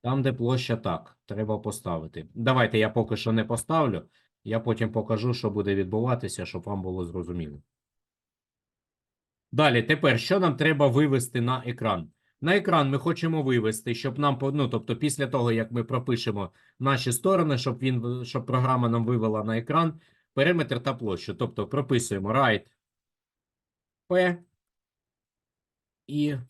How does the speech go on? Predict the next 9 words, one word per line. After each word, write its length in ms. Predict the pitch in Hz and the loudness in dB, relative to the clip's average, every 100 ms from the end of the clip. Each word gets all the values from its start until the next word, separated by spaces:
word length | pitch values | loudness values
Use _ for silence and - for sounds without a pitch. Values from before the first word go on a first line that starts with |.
| - | -12
right 600 | 107 117 120 120 - _ _ _ _ _ _ _ _ _ | -4 0 2 0 -6 _ _ _ _ _ _ _ _ _
S. 400 | 110 98 - - _ _ _ _ _ _ _ _ _ _ _ _ _ _ _ _ _ | -8 -8 -8 -14 _ _ _ _ _ _ _ _ _ _ _ _ _ _ _ _ _
І 200 | - 131 | -14 -10
давайте 500 | 113 98 98 101 101 | -6 -6 -4 -6 -8
праворуч. 760 | 87 95 107 143 135 127 - - _ _ _ _ _ _ _ _ _ _ _ _ _ _ _ _ _ _ _ _ _ _ _ _ _ _ _ _ _ _ _ _ _ _ _ _ _ _ _ _ _ - | -10 -8 -6 -4 -4 -8 -14 -20 _ _ _ _ _ _ _ _ _ _ _ _ _ _ _ _ _ _ _ _ _ _ _ _ _ _ _ _ _ _ _ _ _ _ _ _ _ _ _ _ _ -18
Right — 380 | 92 110 113 | -10 -8 -8
це 200 | - 110 | -10 -12
в 60 | 92 | -10
нас 340 | 92 87 - | -10 -12 -16